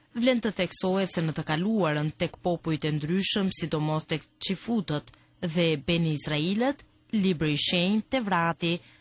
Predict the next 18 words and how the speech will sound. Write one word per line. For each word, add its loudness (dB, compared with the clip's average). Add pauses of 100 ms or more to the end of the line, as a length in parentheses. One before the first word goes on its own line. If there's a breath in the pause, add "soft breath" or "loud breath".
(140 soft breath)
nuk 0
ishte 2
në 2
dispozicion -2
të -4
popullit -2
të -2
thjesht, -2 (440 soft breath)
sepse 2
vetëm 2
një 2
numër 0
i -4
caktuar -2
i -2
kopjeve 0
të -4
Tevratit -2